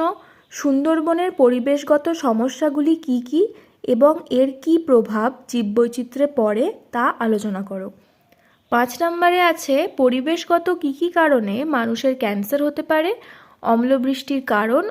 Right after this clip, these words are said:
ও এর দুটি প্রভাব উদাহরণসহ লেখো। ছ নম্বর প্রশ্ন,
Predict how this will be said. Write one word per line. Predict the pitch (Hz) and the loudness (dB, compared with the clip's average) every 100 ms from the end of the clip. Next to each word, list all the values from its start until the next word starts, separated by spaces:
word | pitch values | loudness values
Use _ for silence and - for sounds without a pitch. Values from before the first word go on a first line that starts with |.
| - | -2
ও | 247 254 | 0 2
এর | 240 208 | 2 0
দুটি | 220 269 | -2 -4
প্রভাব | 302 233 208 214 269 320 - | -2 2 0 2 0 -2 -4
উদাহরণসহ | 220 233 214 214 208 220 220 349 | -2 -2 -2 -4 -4 -6 -2 0
লেখো। | 247 190 185 - - - - - _ _ | 0 -2 -10 -12 -16 -20 -20 -20 _ _
ছ | - - 240 269 | -10 -4 0 0
নম্বর | 302 339 | 0 0
প্রশ্ন, | 349 359 311 - | 0 -2 -2 -2